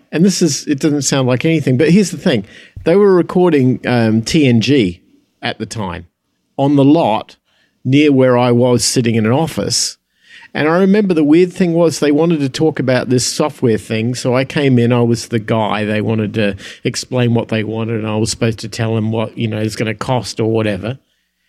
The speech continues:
And in nineteen ninety-three, the thing that re-, that I remember the most was I'm sitting in this, in this nondescript conference room,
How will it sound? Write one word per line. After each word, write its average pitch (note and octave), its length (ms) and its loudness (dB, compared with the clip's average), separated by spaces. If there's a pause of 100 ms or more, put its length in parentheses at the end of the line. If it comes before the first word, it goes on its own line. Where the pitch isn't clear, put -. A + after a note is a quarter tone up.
(280)
And D#3 520 -2 (380)
in D3+ 160 2
nineteen F#3 440 2
ninety-three, D#3+ 640 2
the B2 100 -2
thing E3 300 0
that - 160 0
re-, B2 320 2
that C3 180 2
I B2+ 80 2
remember C3 480 2
the D3 80 0
most E3+ 340 0
was C3+ 120 0
I'm C3 140 0
sitting F#3 340 2
in C#3 80 2
this, B2 220 0
in C3 200 0
this B2+ 260 -2
nondescript D3+ 800 0
conference D3 520 -2
room, A2 320 -2